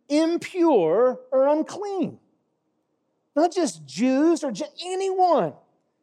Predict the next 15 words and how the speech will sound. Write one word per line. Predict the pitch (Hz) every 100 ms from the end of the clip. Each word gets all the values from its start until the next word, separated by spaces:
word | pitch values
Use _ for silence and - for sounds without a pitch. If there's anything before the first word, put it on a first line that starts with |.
| _ -
impure | 214 - 233 214 165 143 175
or | 175
unclean. | 165 151 180 147 - _ -
In | 185
verse | 220 -
thirty-four | - 240 233 - 247 202
and | 170
thirty-five, | 220 202 190 233 240 190
he | 190
says, | - 208 175 151
"Then | 240 233
Peter | 302 233 180
began | 180 196 214
to | 185
speak. | - - 247 196